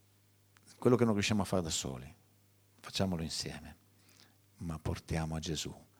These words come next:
tutti quelli che vogliono, ma non riescono da soli.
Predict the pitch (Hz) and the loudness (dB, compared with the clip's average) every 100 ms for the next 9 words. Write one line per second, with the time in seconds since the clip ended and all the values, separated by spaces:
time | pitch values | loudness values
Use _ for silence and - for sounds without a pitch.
0 | - _ - - - - - 78 71 73 | -20 _ -12 -10 -6 -6 -2 -2 -2 -10
1 | 76 - - _ _ _ _ - - 98 | -14 -20 -20 _ _ _ _ -20 -4 -2
2 | 92 92 - - - _ _ _ _ _ | 0 -4 -12 -20 -20 _ _ _ _ _
3 | _ _ _ _ - 87 78 69 67 78 | _ _ _ _ -10 -4 -4 -4 -10 -12
4 | 85 - _ _ _ _ _ _ _ _ | -12 -16 _ _ _ _ _ _ _ _
5 | _ _ _ _ _ - 90 95 95 87 | _ _ _ _ _ 0 4 6 4 4
6 | 76 - - 78 78 76 - - - - | 2 0 -4 -6 -6 -2 -2 -4 -14 -16